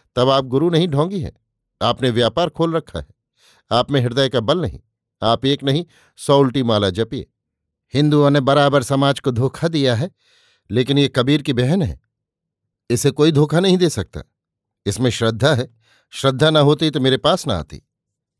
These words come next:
कबीर को भी रामानंद ने ऐसी ही बात कही थी, लेकिन कबीर समझदार था, इसीलिए आप जैसे सैकड़ों गुरु उनके चेले हुए। हिंदुओं को चराया, मुसलमानों को भी,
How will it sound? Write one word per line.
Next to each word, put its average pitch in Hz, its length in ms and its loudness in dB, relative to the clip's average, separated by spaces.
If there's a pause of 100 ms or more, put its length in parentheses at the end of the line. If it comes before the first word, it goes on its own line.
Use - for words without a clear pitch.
कबीर 123 300 2
को 127 160 0
भी 143 160 0
रामानंद 127 500 0
ने 131 220 2 (360)
ऐसी 123 240 0
ही 127 120 -2
बात 110 240 0
कही 156 200 -2
थी, - 260 -16 (580)
लेकिन 117 260 -2
कबीर 127 320 0
समझदार 123 520 0
था, - 120 -14 (760)
इसीलिए 147 560 0 (280)
आप 131 160 2
जैसे 131 300 0
सैकड़ों 127 400 -2
गुरु 135 200 0
उनके 123 260 0
चेले 143 280 -2
हुए। 98 200 -4 (800)
हिंदुओं 117 360 0
को 151 100 0
चराया, 170 360 2
मुसलमानों 135 540 0
को 240 140 -6
भी, 202 260 -4